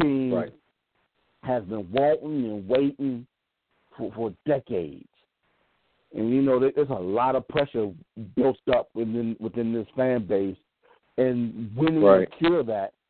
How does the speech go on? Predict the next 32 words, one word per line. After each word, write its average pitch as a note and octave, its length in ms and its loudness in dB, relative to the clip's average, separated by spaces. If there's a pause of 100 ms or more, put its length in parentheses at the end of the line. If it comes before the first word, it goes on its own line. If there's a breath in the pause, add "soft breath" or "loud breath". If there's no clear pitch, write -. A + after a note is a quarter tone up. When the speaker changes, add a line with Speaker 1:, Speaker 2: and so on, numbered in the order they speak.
(480)
Speaker 1:
And C3 200 -2
they C#3+ 160 0
have C3 340 -4
the C3+ 120 0 (180)
talent C3+ 380 -2 (580)
to E3 80 2
do F3 260 -2 (100)
so. F2+ 280 -6 (440)
And C3+ 240 0
they're C3+ 180 2 (120)
slowly C#3 320 0
getting B2+ 300 -2
better. F#3 360 -2 (300 soft breath)
Now, B2+ 560 0 (1000)
time F#3 240 0
will F#3 120 2
tell F#3 320 2
whether C3 260 -2
or C3 40 -2
not B2 220 -2
they A#2+ 100 -2
win A2 200 -4
the F#2+ 60 -10
division. F#2+ 420 -6 (1040)
But C#3+ 180 0
they're D3 120 0
gonna D#3+ 160 0
do C#3 240 0
everything C#3 380 0
in A#2+ 120 -4
baby A2+ 340 -4
steps. - 300 -8